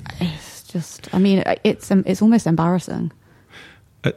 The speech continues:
Speaker 2: I, I wanna talk about a couple of negatives as well, or potential negatives. It's difficult when, when you turn in a performance like that, but just, just a couple of things that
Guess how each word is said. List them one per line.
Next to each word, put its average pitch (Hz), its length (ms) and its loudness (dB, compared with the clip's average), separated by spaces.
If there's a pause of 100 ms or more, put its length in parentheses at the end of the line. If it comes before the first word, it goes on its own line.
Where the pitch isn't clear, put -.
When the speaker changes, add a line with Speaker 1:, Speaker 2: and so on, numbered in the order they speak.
Speaker 2:
I, - 140 -4
I 143 60 4
wanna 156 240 6
talk 139 260 2
about 127 160 0
a 117 60 -4
couple - 240 -2
of 120 40 4
negatives 101 560 -2
as 98 120 -8
well, 92 220 -2
or 90 100 -4
potential 107 420 -2
negatives. 90 420 -4
It's 101 120 -2
difficult - 840 -6
when, 98 180 -2
when 98 180 0
you 101 280 2 (220)
turn 104 240 2
in 98 140 0
a 98 60 -2
performance 98 480 -2
like 95 160 -2
that, 98 200 -6
but 120 80 -6
just, 151 200 -2
just - 180 -6
a 123 60 -4
couple - 320 -6
of 117 80 -4
things 104 280 0
that 90 160 -6